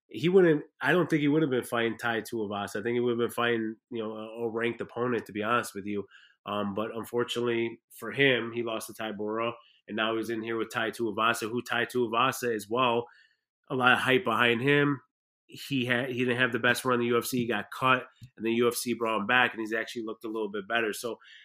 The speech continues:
uh, honestly, I feel like this is more of a stepping stone for,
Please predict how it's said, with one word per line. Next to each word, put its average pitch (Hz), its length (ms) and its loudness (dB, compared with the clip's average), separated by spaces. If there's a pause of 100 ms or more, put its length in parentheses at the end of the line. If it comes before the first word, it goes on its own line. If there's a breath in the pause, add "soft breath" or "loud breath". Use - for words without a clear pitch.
(120)
uh, 107 160 -8 (600)
honestly, 143 340 2
I 135 60 4
feel 156 120 -2
like 123 140 0
this 135 160 0
is 120 60 -8
more 120 160 -2
of 95 60 -6
a - 40 -12
stepping - 540 -4
stone 110 340 -6
for, 110 520 -6